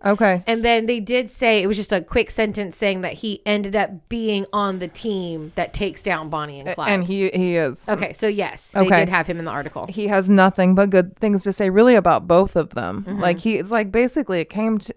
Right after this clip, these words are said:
Speaker 1: down to, like, it's a shitty time. She got bored. He stole a car, and it was love at first sight, and they just fucking rolled with it.
Speaker 2: Right.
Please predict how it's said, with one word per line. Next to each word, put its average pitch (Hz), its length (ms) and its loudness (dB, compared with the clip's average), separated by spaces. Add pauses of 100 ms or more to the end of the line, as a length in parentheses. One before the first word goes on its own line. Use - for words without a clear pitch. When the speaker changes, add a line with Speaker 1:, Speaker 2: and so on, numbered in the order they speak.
Speaker 1:
down 196 320 0
to, 196 240 0
like, 165 440 2
it's 190 240 -2
a 240 60 4
shitty 220 360 -2
time. 202 480 -2 (140)
She 196 240 -4
got 202 260 0
bored. 185 400 2
He 180 200 -4
stole 202 300 -2
a 180 60 -2
car, 175 420 0
and 160 200 -4
it 165 40 -2
was 170 200 -6
love 156 160 0
at - 100 -6
first 139 240 -6
sight, 151 320 -2
and 147 140 -4
they 147 100 -2
just 143 200 -2
fucking 147 280 -4
rolled 139 240 0
with 156 180 -4
it. - 280 -6
Speaker 2:
Right. 180 340 -2